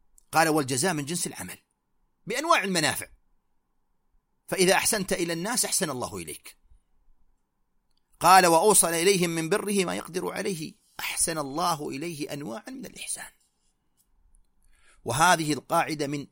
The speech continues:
أنفع القواعد للعبد ولقلبه، الجزاء من جنس العمل. ما تقدمه لعباد الله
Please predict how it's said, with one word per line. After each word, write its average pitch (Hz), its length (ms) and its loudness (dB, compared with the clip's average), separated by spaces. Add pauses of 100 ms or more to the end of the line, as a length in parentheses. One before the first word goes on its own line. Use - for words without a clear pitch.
(120)
أنفع 196 420 -4
القواعد 147 560 -4
للعبد 147 520 -6
ولقلبه، 95 880 -6 (260)
الجزاء 127 500 -6
من 117 140 -14
جنس - 240 -10
العمل. - 320 -18 (840)
ما 147 140 0
تقدمه 165 600 0
لعباد 156 440 4
الله 180 340 2